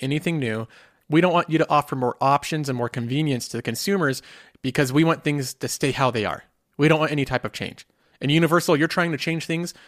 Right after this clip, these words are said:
for the consumer's demands. We don't want that to happen. It's like an old legacy, antiquated business model grasping for straws to stay alive. That's the way that I view this. It is clearly better for consumers to have the option of watching a movie in their household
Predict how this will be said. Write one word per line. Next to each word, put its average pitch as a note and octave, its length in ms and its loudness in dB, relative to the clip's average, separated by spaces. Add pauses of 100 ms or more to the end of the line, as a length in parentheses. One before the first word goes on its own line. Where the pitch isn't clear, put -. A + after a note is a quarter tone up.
(200)
for C#3+ 160 0
the A#2+ 100 -2
consumer's D3 440 0
demands. C#3+ 480 -2 (340)
We D3 120 4
don't D3+ 140 4
want C#3 140 2
that A#2+ 140 0
to A2 80 -4
happen. G2 400 -6 (520)
It's - 140 -6
like E3+ 140 2
an D#3+ 180 2
old E3+ 300 2
legacy, C3+ 800 0
antiquated C3+ 600 -2
business C3 380 -2
model A2 300 -2
grasping B2+ 520 -2
for A2 140 -4
straws A2+ 400 0
to G#2+ 100 -8
stay G#2 200 -4
alive. F2 400 -6 (160)
That's A#2 160 -10
the B2 80 -6
way A#2+ 100 2
that A2 140 -2
I G2+ 60 0
view - 180 -14
this. - 280 -12 (640)
It D#3+ 140 4
is F3+ 140 4
clearly G3 500 2
better D3 480 2 (160)
for - 160 -4
consumers C#3 600 -4
to - 100 -6
have D3+ 260 -2
the F3+ 140 -4
option A2 560 -4 (260)
of A#2+ 160 -4
watching C3+ 400 -2
a D3+ 40 -4
movie B2+ 340 -2 (100)
in B2+ 180 -4
their C#3+ 140 -2
household C#3 640 -2